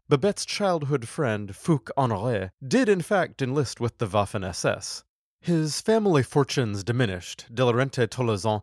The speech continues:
eventually invited German officers to use the Château du Lac as headquarters after the occupation of southern France,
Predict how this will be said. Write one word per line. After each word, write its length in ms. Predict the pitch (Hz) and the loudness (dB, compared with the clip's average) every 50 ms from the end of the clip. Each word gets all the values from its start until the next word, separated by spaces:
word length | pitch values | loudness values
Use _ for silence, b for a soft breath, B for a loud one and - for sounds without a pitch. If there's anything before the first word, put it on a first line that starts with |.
| - - | -4 -2
eventually 800 | 143 143 135 139 135 180 240 247 - - 233 202 165 151 139 123 | -2 0 0 0 2 2 2 2 2 -2 -2 0 0 0 0 0
invited 520 | 120 113 101 101 127 123 107 110 98 98 | -2 -4 0 2 2 2 2 0 -2 -2
German 320 | 98 127 135 113 107 104 | 2 2 2 2 2 0
officers 540 | 107 104 - - - - - 107 98 95 - | 0 -2 -2 -6 -10 -6 -6 -4 -4 -6 -8
to 160 | - - 127 | -6 -6 -6
use 500 | 113 98 101 143 202 220 214 202 170 131 | -6 -4 -2 2 4 4 4 4 2 0
the 80 | - 123 | -2 -4
Château 400 | - - - 120 - - 143 131 | -4 -2 -2 -2 0 0 0 0
du 100 | 110 113 | 0 0
Lac 380 | 101 104 104 98 101 - - - - - | 0 0 -2 -2 -4 -8 -12 -14 -6 -2
as 260 | 123 113 110 107 - | -2 -2 -2 -4 -8
headquarters 760 | - - 160 135 110 - - - 90 - 87 90 - - - - | -4 -4 -4 -4 -4 -8 -12 -12 -12 -12 -12 -14 -14 -14 -4 0
after 280 | 139 147 - - 139 | 0 0 2 0 -4
the 140 | 113 117 120 | 0 2 2
occupation 580 | 113 101 - 120 - - 117 107 - - - 113 | 2 2 0 -4 -2 -2 -2 -2 -2 -4 -6 -6
of 120 | 101 - | -6 -6
southern 360 | - - 180 160 131 104 95 | 0 0 2 2 2 0 -2
France, 480 | - - 117 104 87 - - - - | -4 -4 -2 -2 -2 -4 -6 -12 -14